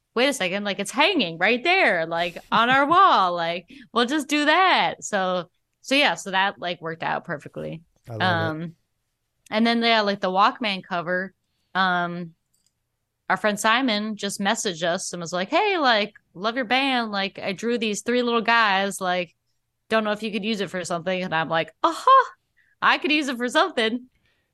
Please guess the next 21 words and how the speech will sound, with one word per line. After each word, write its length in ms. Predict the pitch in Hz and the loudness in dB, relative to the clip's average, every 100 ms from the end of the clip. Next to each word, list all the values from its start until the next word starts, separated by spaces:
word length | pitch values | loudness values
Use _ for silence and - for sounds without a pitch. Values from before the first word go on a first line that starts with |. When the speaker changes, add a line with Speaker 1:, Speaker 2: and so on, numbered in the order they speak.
| _ _ - | _ _ -4
Speaker 1:
How 140 | 196 | -2
about 160 | 196 190 | 0 0
an 60 | |
album 300 | 208 220 185 | 2 0 -2
cover?" 520 | 165 175 165 170 170 180 _ _ _ _ _ _ - | -8 -8 -6 -8 -10 -14 _ _ _ _ _ _ -18
Speaker 2:
I 100 | 139 | -14
think 260 | - 226 277 | -12 -10 -10
it's, 200 | - 175 | -8 -4
um, 280 | 151 135 120 | -4 -4 -6
and, 140 | 139 | -8
and, 220 | 139 143 - | -8 -10 -10
and 240 | 151 143 | -12 -8
I 80 | 143 | -8
d-, 100 | 156 - | -8 -12
I 140 | - 139 | -8 -6
would 160 | 147 | -4
have 120 | 160 117 | -4 -4
loved 280 | 127 131 - | -4 -6 -6
to 80 | 120 | -8
have 100 | 104 | -8
spent 340 | - 113 107 | -8 -10 -10